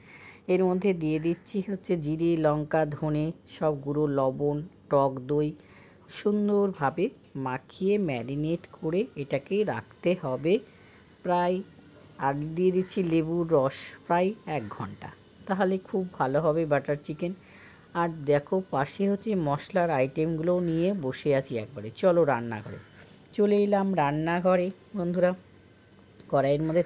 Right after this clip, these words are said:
তেল আর একটু বাটার দিলাম, পেঁয়াজ কুচোনো, আদা কুচোনো দিয়ে দিলাম, টমেটো কুচোনো, আর দিয়ে দিলাম কাজু কিশমিশ, সব দিয়ে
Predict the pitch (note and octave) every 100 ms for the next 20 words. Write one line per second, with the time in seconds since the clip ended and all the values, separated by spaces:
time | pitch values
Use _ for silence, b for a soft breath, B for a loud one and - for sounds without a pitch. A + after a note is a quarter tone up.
0 | - G3+ G#3 D3 C#3 - F3 C3 - A#2
1 | C3 A2 - B B B - F#3 F#3 F#3+
2 | - F3+ - F3+ F3+ D#3+ C#3 D#3+ D#3 E3+
3 | F3 F3 F3 F3+ F#3 B B B - F3
4 | D#3+ D#3+ E3 F3 E3+ F3 D#3 D3 D3+ E3+
5 | E3+ - F3 D#3+ D3 D3+ C#3 C3+ D3 G#3
6 | A#3+ - C3 A#2 C3 C3 - - B2+ -
7 | - A2+ - - - B B B - -
8 | G3 F#3 E3 C#3 F3